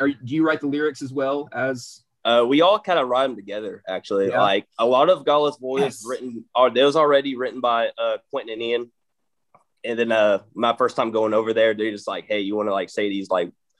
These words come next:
Speaker 2: words?" And I was like, "Fuck it, these lyrics are, they, they write some badass, like, everything they write is insane."
Speaker 1: So
Speaker 2: And, um, I'll just kinda come in with, like, I'll write lyrics too and send them to them,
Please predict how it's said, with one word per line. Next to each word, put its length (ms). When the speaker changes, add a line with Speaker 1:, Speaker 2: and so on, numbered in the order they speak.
Speaker 2:
words?" 320
And 60
I 40
was 80
like, 220
"Fuck 200
it, 100
these 160
lyrics 380
are, 200
they, 360
they 120
write 220
some 120
badass, 340
like, 240
everything 360
they 100
write 300
is 220
insane." 480
Speaker 1:
So 180
Speaker 2:
And, 120
um, 380
I'll 160
just 200
kinda 180
come 280
in 220
with, 140
like, 200
I'll 140
write 240
lyrics 320
too 220
and 100
send 220
them 100
to 120
them, 300